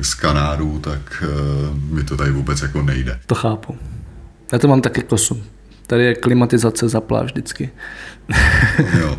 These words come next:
Speaker 1: tak, tak to je dobrý. Hele, prosím tě, jsi furt v Chiang Mai, viď?
Speaker 2: Jsem v Chiang Mai. Jsem v Chiang Mai, jsem tady v přeplněném coworku,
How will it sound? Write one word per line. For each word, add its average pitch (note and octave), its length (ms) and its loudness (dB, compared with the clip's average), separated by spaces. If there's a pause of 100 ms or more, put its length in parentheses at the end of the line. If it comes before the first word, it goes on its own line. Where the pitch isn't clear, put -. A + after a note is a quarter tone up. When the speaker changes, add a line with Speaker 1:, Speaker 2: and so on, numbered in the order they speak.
(140)
Speaker 1:
tak, F2 140 0 (220)
tak F#2+ 180 0
to F#2+ 60 2
je F#2 100 4
dobrý. C#2+ 320 0
Hele, A2 420 4
prosím A2 340 0
tě, - 140 -2
jsi F#2+ 120 0
furt G#2+ 160 2
v - 80 -4
Chiang G2 200 0
Mai, F2 180 2
viď? C#2+ 340 -2 (280)
Speaker 2:
Jsem C3+ 220 4
v - 100 0
Chiang C3+ 200 4
Mai. A#2+ 240 2 (280)
Jsem C#3 240 6
v - 100 -2
Chiang D3+ 200 6
Mai, D#3 200 8
jsem D3 180 4
tady D3 340 4
v - 60 -6
přeplněném D3 600 6
coworku, B2 520 4